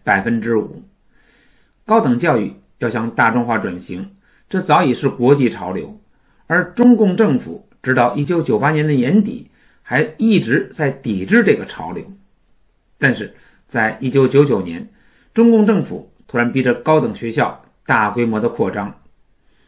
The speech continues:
单单那一年招生量就增加了百分之四十二。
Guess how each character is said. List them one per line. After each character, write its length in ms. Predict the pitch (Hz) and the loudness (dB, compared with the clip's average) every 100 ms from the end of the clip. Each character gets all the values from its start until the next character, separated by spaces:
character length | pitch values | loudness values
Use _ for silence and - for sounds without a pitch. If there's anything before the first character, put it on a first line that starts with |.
| _ _ - | _ _ -4
单 180 | 123 123 | 0 2
单 160 | 120 | 2
那 140 | 131 113 | 2 0
一 60 | |
年 260 | 113 113 120 | 0 -2 0
招 180 | 151 156 | 2 2
生 200 | 170 175 | 0 -2
量 240 | 135 - _ _ | -4 -6 _ _
就 160 | 135 113 | 0 0
增 360 | - 147 135 | 2 0 2
加 180 | 127 120 | 2 2
了 240 | 110 - - | 2 -4 -2
百 220 | 107 90 | -2 -2
分 220 | 120 127 | -2 -2
之 160 | 135 131 | 0 -2
四 200 | - 107 | 0 -4
十 160 | - | -2
二。 280 | 117 110 - | -4 -6 -8